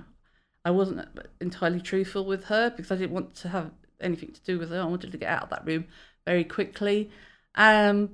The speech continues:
basically, from f-, you know, fourteen to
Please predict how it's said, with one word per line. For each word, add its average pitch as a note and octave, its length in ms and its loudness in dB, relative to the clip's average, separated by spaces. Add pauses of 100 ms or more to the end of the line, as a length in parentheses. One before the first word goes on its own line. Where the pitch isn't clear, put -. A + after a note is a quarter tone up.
basically, A3 800 4 (440)
from G3 200 -6
f-, G3 280 -8 (140)
you G3 160 -6
know, F3+ 140 0
fourteen A3+ 680 -4
to G#3 440 -4